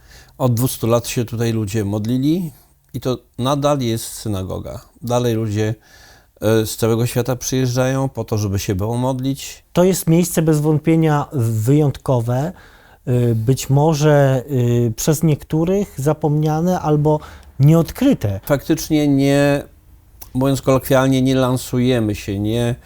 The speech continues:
Speaker 1: ale no mówię, czekamy na ludzi, którzy szukają tego miejsca. Słyszeli o tym miejscu, bądź mieli, e, bądź rodziny miały,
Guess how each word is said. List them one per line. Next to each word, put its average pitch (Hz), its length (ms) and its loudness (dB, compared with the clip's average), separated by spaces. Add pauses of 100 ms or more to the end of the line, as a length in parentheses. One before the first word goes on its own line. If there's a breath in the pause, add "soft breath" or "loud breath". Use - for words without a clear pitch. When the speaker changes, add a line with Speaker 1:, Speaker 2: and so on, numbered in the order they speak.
(460 loud breath)
Speaker 1:
ale 143 500 2
no 156 120 -2
mówię, 135 220 2
czekamy 151 460 0
na 139 220 2
ludzi, 139 340 0
którzy 135 640 -2
szukają 127 540 0
tego 110 300 2
miejsca. 95 500 -6
Słyszeli 131 640 -2 (360 loud breath)
o 143 80 -2
tym 135 220 2
miejscu, 143 440 -2
bądź 131 440 -2
mieli, 127 360 0 (360 loud breath)
e, 117 200 4 (180)
bądź 123 300 0
rodziny 135 540 4
miały, 113 420 2